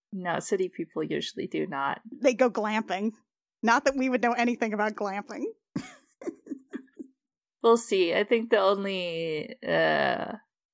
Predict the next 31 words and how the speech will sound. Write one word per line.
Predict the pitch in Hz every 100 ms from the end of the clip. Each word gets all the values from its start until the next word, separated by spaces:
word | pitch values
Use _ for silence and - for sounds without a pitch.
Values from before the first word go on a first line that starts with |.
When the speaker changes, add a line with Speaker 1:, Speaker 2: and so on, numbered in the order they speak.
| _ -
Speaker 1:
it | 202
depends | 185 185 196 175 170 165 - - _ _ _ _ _ _ _ _
on | 202 180
if | 185 -
it | -
rains | 165 165 165 160 - -
and | 190
stuff | - -
a | -
lot | 160 - - _ _ _ -
here, | - - - - - _ _ _ _ _ _ _ _ _ _ _ _ - - _
how | - 180 170
much, | 151 147 - -
uh, | 156 - - 208 _ _ _ _ _ _ -
tracks | 165 -
get | - -
wiped | - -
away. | 151 151 -
But | - 160
especially | 185 202 196 196
once | 185 190 202
we | 185
get | 180 -
into | 180 156
the | 160
areas | - 156 156 151 147
that | 165 156
are |
more | 156 156 151 151
covered | - 156 156 156
by | - 147 -